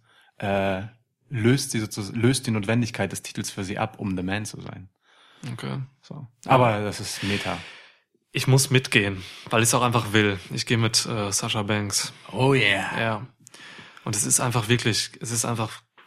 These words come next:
Speaker 2: Gold, sie im Ring zu sehen. Ähm, bei der Raw vor, ich, ich meine, es war die letzte, äh, hatte sie das Match gegen Nikki Cross.
Speaker 1: Mhm.
Speaker 2: Ähm,
Speaker 1: Das war letzte Raw, ja.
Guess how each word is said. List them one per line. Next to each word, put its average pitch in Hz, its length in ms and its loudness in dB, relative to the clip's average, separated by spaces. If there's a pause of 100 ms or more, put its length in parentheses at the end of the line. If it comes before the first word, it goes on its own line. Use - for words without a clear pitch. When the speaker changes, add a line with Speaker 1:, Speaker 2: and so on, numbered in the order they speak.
(260)
Speaker 2:
Gold, 120 340 4
sie - 320 0
im 107 140 0
Ring 110 220 0
zu - 160 0
sehen. 98 280 -4 (380)
Ähm, 107 380 2
bei 110 140 2
der 113 120 6
Raw 117 320 4
vor, 139 640 2
ich, 120 100 -6 (380)
ich - 140 -12
meine, 127 180 2
es 123 80 -2
war 123 80 2
die 120 80 2
letzte, 117 420 2 (420)
äh, 117 60 2
hatte 117 140 6
sie 120 100 6
das 117 100 4
Match 135 180 4
gegen 120 180 4
Nikki 156 300 4
Cross. - 520 0
Speaker 1:
Mhm. 139 300 4 (560)
Speaker 2:
Ähm, 127 200 4
Speaker 1:
Das 127 120 0
war 117 100 6
letzte 104 260 -2
Raw, 95 180 -2
ja. 92 160 -6